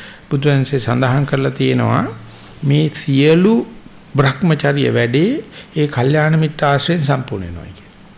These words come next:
මෙච්චර දුෂ්කර වූ මේ කල්යාණ මේ බ්‍රහ්මචර්ය කල්යාණ මිත්‍ර ආශ්‍රයෙන් හරිනවා. අපි ආශ්‍රය කරන්නෙම මේ ලාභ සත්කාර සම්මාන සිලියෝක දිගේ යන නිත්‍ය සංඥා වඩන අමනියෝ.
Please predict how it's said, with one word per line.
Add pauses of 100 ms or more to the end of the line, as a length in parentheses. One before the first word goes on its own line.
(1000)
මෙච්චර (100)
දුෂ්කර
වූ
මේ
කල්යාණ
මේ
බ්‍රහ්මචර්ය (520)
කල්යාණ
මිත්‍ර
ආශ්‍රයෙන්
හරිනවා.
අපි (180)
ආශ්‍රය (120)
කරන්නෙම (840)
මේ
ලාභ
සත්කාර
සම්මාන
සිලියෝක
දිගේ (100)
යන (560)
නිත්‍ය
සංඥා
වඩන
අමනියෝ.